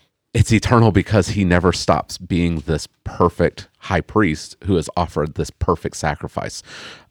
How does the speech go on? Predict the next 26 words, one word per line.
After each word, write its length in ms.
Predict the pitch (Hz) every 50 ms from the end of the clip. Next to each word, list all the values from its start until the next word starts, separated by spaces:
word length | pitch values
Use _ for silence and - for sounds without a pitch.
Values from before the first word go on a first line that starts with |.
| -
Um, 280 | - 85 80 78 80 - _ _
this, 240 | - 117 113 - -
this 200 | - 139 131 -
idea 280 | 147 127 120 110 113 104
of 80 | 90 85
once 240 | 98 98 104 107 -
for 200 | - - 101 -
all, 320 | - 90 92 101 107 98 - - - - - - _ _ _ _ _ -
I 160 | - 82 117 113
didn't 200 | 120 127 117 113
want 200 | 120 113 107 -
to 240 | - - 90 87 - -
spend 300 | - - - 123 113 98
a 40 | 92
lot 140 | 90 87 85
of 60 | 87
time 260 | - - 151 175 143
on 100 | 95 85
it 60 | 85
because 320 | - 92 - - 101 - -
when 80 | 95
we 60 | 92
get 120 | 87 104 -
to 60 | -
chapter 320 | - - - 95 - - -
ten, 380 | - - - 127 107 80 80